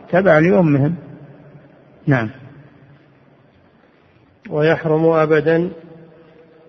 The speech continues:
Speaker 2: أم وجدة وإن علت.
Speaker 1: يحرم أم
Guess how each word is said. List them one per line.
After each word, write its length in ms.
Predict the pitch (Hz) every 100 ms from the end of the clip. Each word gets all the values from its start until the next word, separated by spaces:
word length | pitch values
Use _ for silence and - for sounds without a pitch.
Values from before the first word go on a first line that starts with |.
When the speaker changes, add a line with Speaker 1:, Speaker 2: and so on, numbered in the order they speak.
| -
Speaker 2:
أم 480 | 160 165 160 170 170 - - - - - - - 170
وجدة 800 | 156 135 156 151 160 151 156 156
وإن 280 | 151 151 147
علت. 340 | 151 143 123 - - -
Speaker 1:
يحرم 460 | 160 160 170 185 180
أم 500 | 170 170 147 131